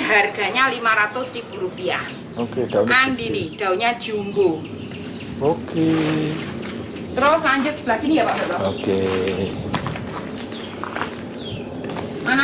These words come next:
Speaker 1: dulu?
Speaker 2: Ya, gini
Speaker 1: Sini
Speaker 2: nggak
Speaker 1: mundur
Speaker 2: apa-apa.
Speaker 1: dulu ya.
Speaker 2: Mundur
Speaker 1: Ini aja
Speaker 2: nggak
Speaker 1: ya.
Speaker 2: apa-apa.
Speaker 1: Oke, lanjut lagi di sini ada Big Roy. Ini isi dua batang, harganya sepuluh ribu aja.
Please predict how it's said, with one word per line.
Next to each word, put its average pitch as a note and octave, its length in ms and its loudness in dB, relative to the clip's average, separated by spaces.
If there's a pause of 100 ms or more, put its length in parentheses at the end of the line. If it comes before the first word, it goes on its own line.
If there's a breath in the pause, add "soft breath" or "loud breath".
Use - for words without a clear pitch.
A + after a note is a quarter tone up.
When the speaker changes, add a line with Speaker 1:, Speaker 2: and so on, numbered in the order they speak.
Speaker 1:
dulu? A#3+ 320 2 (240)
Speaker 2:
Ya, F3+ 80 6
gini G#3+ 160 4
Speaker 1:
Sini D4+ 80 2
Speaker 2:
nggak G#2+ 160 4
Speaker 1:
mundur - 80 2
Speaker 2:
apa-apa. A3+ 160 -2
Speaker 1:
dulu B3 160 -4
ya. F#3 240 0
Speaker 2:
Mundur A2+ 240 2
Speaker 1:
Ini G#2+ 80 4
aja A2 160 4
Speaker 2:
nggak A#2 80 4
Speaker 1:
ya. - 160 4
Speaker 2:
apa-apa. - 280 -6 (520)
Speaker 1:
Oke, - 200 -2 (280)
lanjut C#4 400 4
lagi C4+ 320 2
di C#4 80 -2
sini D4+ 240 0
ada B3+ 240 4
Big - 160 -6
Roy. A#3 400 4 (440 loud breath)
Ini C4+ 280 4
isi C#4+ 240 4
dua A3 240 6
batang, C4 400 6
harganya A#3+ 480 4
sepuluh A#3 320 0
ribu G#3+ 320 2
aja. F3+ 560 6